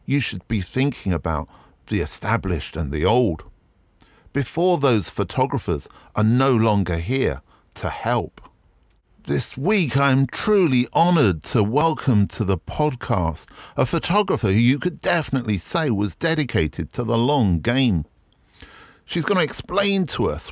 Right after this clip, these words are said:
what photography means to her, and I know a lot of you listening are very eager to hear this. The photographer in question is Markéta Luskakova,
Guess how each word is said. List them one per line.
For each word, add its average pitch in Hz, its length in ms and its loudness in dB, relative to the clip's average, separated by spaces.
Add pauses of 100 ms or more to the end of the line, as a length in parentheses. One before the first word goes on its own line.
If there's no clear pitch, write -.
what 160 300 0
photography 113 800 -2
means 117 520 2
to 104 120 0
her, 110 380 2 (240)
and 127 120 2
I 147 60 4
know 156 180 2
a 147 40 2
lot 170 240 2
of 143 120 4
you 107 240 4
listening 127 480 0
are 101 240 -2
very 123 400 -2
eager 151 460 0
to - 200 -4
hear 156 340 0
this. 95 420 -2 (480)
The 143 100 0
photographer 165 580 0
in 101 120 2
question 165 520 -2
is 95 120 -2
Markéta 139 680 -2 (280)
Luskakova, 123 1080 0